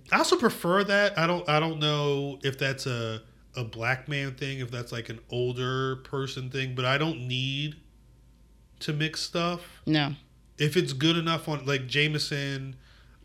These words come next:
Speaker 1: um, something like Cavassier, uh, Maker's Mark, I'll sip that and be good to go. And know full well that, like, I can sip it and not get, like,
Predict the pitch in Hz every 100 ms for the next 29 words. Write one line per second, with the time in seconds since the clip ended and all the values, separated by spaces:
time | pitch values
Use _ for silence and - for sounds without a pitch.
0 | - 123 113 110 107 98 98 - - -
1 | - - - - - - - 139 127 113
2 | 113 117 113 110 113 110 120 120 120 117
3 | 113 113 - - - - - 117 107 107
4 | 104 123 123 123 - 120 123 135 143 -
5 | 143 135 - 113 110 104 - - - -
6 | - - - - - - 123 120 113 131
7 | 123 110 107 117 110 95 92 - - -
8 | - - 175 185 202 196 175 160 156 139
9 | 127 135 143 143 131 - 135 139 120 123
10 | 123 117 113 117 113 113 107